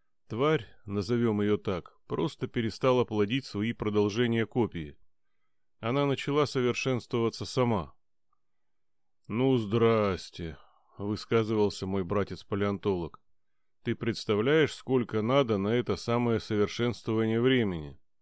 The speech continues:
"Да как же одна тварь, да за одно поколение?" "Выбрось из головы поколения, братец! Отрекись от них". Легко, с возвышенной позиции нового знания отбивал я его неподготовленную атаку.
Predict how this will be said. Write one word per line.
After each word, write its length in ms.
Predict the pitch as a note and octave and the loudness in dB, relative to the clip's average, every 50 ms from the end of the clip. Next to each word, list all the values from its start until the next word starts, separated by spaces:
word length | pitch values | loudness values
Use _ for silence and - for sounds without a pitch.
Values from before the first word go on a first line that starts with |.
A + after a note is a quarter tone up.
| _ _ _ _ _ _ _ _ _ _ _ _ _ _ _ | _ _ _ _ _ _ _ _ _ _ _ _ _ _ _
"Да 180 | - A2 A2 G#2+ | -10 -8 -6 -2
как 260 | - D3+ D#3 C#3 A2+ | 0 2 2 2 2
же 200 | F#2+ G2 A2+ A2 | 0 0 0 0
одна 280 | G#2+ G2+ A#2 B2+ B2 A2+ | 0 0 0 0 0 -2
тварь, 480 | - A2+ A2+ C3+ C#3+ C3+ A2 F#2 - - - _ - | -2 -2 2 2 4 2 2 0 -6 -16 -20 _ -10
да 180 | G#2 F#2+ G#2+ | -4 -4 -2
за 220 | F#2+ E2+ A#2 A#2+ A#2 | -2 2 2 2 2
одно 260 | A2+ A2 B2+ C#3+ C#3 | 2 2 2 0 0
поколение?" 920 | - - G#2 - - A2 A2 A#2+ C3+ C#3 C#3 B2+ A2+ G2 F2 D#2 D2+ - - _ _ _ _ _ _ _ _ _ _ _ _ _ _ _ _ _ _ _ _ _ _ _ | 0 -2 -4 -2 0 0 2 2 2 2 2 2 0 -2 -2 -6 -8 -12 -18 _ _ _ _ _ _ _ _ _ _ _ _ _ _ _ _ _ _ _ _ _ _ _
"Выбрось 500 | G#2+ G#2 C#3+ F#3+ F3 C#3+ D3 C#3 - - | -4 0 0 2 2 4 2 2 2 0
из 120 | C3+ A#2+ | -4 -4
головы 400 | B2 A#2+ C3+ C#3 C#3+ C#3+ C#3+ D3 | 0 4 4 6 6 6 4 2
поколения, 680 | C3 - C3 - - C3+ C3+ C3 C#3 C3+ B2+ A#2 G#2+ G2 F2+ | 2 0 -2 0 0 2 2 4 4 4 4 2 2 0 0
братец! 640 | F#2 A#2 B2+ B2+ A#2+ G2 - E2 C#2+ - - - _ _ _ _ _ _ _ _ _ | 2 2 4 4 4 2 -2 -8 -12 -14 -16 -20 _ _ _ _ _ _ _ _ _
Отрекись 640 | - A2 A2 - C3 C3 C#3 - - D#3 C#3+ - - | -8 -6 -4 0 0 0 0 0 -2 -6 -4 -4 -4
от 140 | A2+ G2+ - | -6 -6 -4
них". 360 | G#2+ G2 F2+ D#2+ - _ _ _ _ _ _ _ _ _ _ - | -6 -6 -6 -6 -10 _ _ _ _ _ _ _ _ _ _ -8
Легко, 520 | A2 G#2+ C3 A#2+ - - - D#3+ D#3+ C#3 | -4 -4 -4 -4 -4 -4 0 0 2 2
с 100 | - - | 0 0
возвышенной 640 | G#2+ G#2 G2 G#2 B2 D3 C#3+ - - A#2 A2+ A2 | 0 0 0 0 0 -2 -2 -2 -2 -2 -2 -2
позиции 520 | - - A#2 A2+ A#2+ C#3 C3 - - A#2 A2 | -2 -2 -2 0 0 -2 -2 -4 -4 -4 -2
нового 440 | G#2+ A#2 B2 B2+ B2 A2+ G#2 G2+ F#2 | 0 2 2 4 4 4 2 2 0
знания 440 | F2 A2 B2 C3 C3+ B2+ A#2+ A2+ | 0 0 2 2 2 2 2 2
отбивал 520 | A2 F#2+ F#2 G2 G#2+ G#2 A2+ A#2+ B2 A#2+ A2 | 0 0 0 -2 0 2 4 4 4 4 2
я 200 | G#2 G2+ G#2 G#2 G2+ | 2 2 2 2 2
его 220 | G2 G2 A2 A#2 | 2 2 2 0
неподготовленную 960 | A#2 A2+ G2+ - G2+ G2 G2 G2+ F#2+ - G2+ G#2 G#2+ G2+ G2+ G2+ G2+ G2+ G2+ G2+ | 0 -2 -2 -2 -2 -2 0 -2 -2 0 0 0 0 2 0 0 0 0 0 0
атаку. 560 | G2+ - - G#2+ F#2 E2 - - - - - | -2 -2 -2 -2 -2 -2 -4 -10 -20 -20 -20